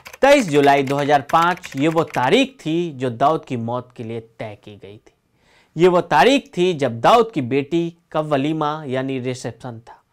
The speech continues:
दाऊद को दुबई के उसी होटल में मारा जाना था जहां रिसेप्शन था,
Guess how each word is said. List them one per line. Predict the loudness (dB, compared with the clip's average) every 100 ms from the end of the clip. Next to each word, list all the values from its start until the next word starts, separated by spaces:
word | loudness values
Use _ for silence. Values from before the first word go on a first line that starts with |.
| _ _ _ _ -2
दाऊद | 4 6 4
को | 2 0
दुबई | 2 2 2
के | 2
उसी | -6 -2 -2
होटल | 0 0 0 0
में | 0
मारा | 2 2
जाना | 2 0 -2 -4
था | -2 -2 -2
जहां | -6 -8 -8
रिसेप्शन | -10 -14 -16 -18 -20
था, | -20 -20